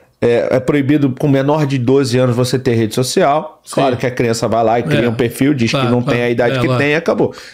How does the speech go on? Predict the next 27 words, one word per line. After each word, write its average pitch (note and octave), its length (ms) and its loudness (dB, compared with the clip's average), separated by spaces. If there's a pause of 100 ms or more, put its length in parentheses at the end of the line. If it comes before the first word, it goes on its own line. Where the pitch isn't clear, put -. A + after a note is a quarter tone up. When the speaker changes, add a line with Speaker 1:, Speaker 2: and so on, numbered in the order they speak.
(100)
Speaker 1:
Tem C#3 140 0
algumas C#3 320 0
redes C#3 160 0
sociais C3+ 300 -2
que - 60 -6
você C#3+ 160 -2
precisa E3+ 440 0
mandar C#3 220 0
uma C3 100 0
documentação B2+ 600 0
pra C#3 140 -2
provar C3 460 0
que - 100 -4
você A#2+ 240 -2
tem A#2 220 -2
aquela B2+ 220 0
idade, C3 580 0
Speaker 2:
Aham. B2 280 0
Speaker 1:
que C#3 80 0
você C#3+ 280 0
é G3 40 2
você B3+ 340 2
e B3+ 60 -2
tal, A#3+ 220 0
também F#3+ 300 2
tem A#3 220 2
isso. A2 200 -2